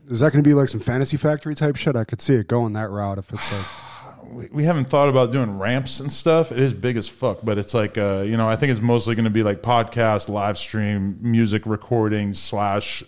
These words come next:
Speaker 2: office space. Basically, just, you know, be just a really dope for,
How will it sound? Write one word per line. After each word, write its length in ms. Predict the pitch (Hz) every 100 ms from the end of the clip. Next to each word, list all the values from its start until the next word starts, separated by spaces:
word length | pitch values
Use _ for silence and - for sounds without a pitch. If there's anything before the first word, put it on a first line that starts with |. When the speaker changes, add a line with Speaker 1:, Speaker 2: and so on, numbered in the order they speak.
| -
Speaker 2:
office 680 | 104 101 - 107 90 -
space. 680 | - - - 101 98 92 -
Basically, 420 | 110 110 90 - 95
just, 280 | 95 - -
you 80 |
know, 120 | 92 90
be 400 | 87 104 101 92 - - _ -
just 140 | 113
a 40 | 98
really 240 | 101 92
dope 320 | 87 98 98
for, 240 | 80 110